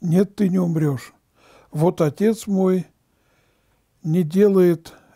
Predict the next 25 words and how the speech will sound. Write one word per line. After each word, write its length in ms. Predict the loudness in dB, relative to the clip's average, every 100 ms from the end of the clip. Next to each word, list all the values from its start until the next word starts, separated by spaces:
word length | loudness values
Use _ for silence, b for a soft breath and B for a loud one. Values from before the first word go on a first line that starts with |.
| _
ни 360 | -4 -2 -2 -4
большого, 880 | -4 -2 -4 -2 0 2 2 0 -2 -6
ни 180 | -4
малого 500 | 0 0 0 -2 -4
дела, 500 | -4 0 2 2 0 -4
не 160 | -6
открыв 520 | -6 -6 -4 -2 -2 -6
ушам 420 | -12 -8 -6 -4
моим. 480 | -4 -4 -2 -2 -4 -10 _ b b b b b b b
Для 180 | -4 -4
чего 380 | -4 -4 -2 -2
же 120 | -2
бы 220 | -4 -4
отцу 320 | -4 -6 -4 -2
моему 400 | -2 -2 -4 -8
скрывать 560 | -6 -4 -2 -2 -4
от 160 | -10 -8
меня 380 | -6 -4 -4 -4
это 320 | -8 -6 -8
дело? 460 | -6 -8 -8 -12 -18 _ _ _ -6
Этого 540 | -4 -2 -4 -4 -6 -12 _
не 140 | -6 -6
будет". 540 | -6 -12 -14 -20 _ _ _ _ _ _ _ B B B B B -16
Здесь, 400 | -4 -2 -2 -4
э, 320 | 0 2 2